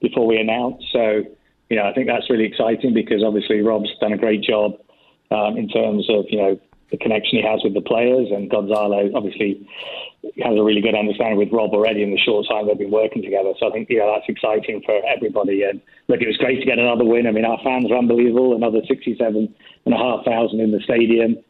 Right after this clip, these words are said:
Um, you know, we take it for granted, but it was amazing, the, the atmosphere. And it was one of those games, Mike, where I've never heard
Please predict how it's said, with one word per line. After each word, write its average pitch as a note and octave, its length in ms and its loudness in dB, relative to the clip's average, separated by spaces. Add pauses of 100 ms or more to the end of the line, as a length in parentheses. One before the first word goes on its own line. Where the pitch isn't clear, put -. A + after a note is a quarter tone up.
(280)
Um, G#2 360 -2
you C3 80 0
know, G#2+ 100 0
we G#2 120 2
take A#2 180 2
it G#2 60 2
for G2+ 80 0
granted, G#2+ 480 -2
but G#2+ 280 0
it B2 120 0
was G#2+ 120 -2
amazing, A2 540 0
the, G#2 240 0 (500)
the A#2 140 0
atmosphere. A#2 540 0
And G#2+ 160 -2
it D3 80 2
was C#3 100 2
one C3+ 140 4
of C3 60 4
those B2 160 2
games, C3 260 0
Mike, C#3 220 0
where A#2 380 -2 (140)
I've B2 80 -2
never C3 240 2
heard B2+ 320 2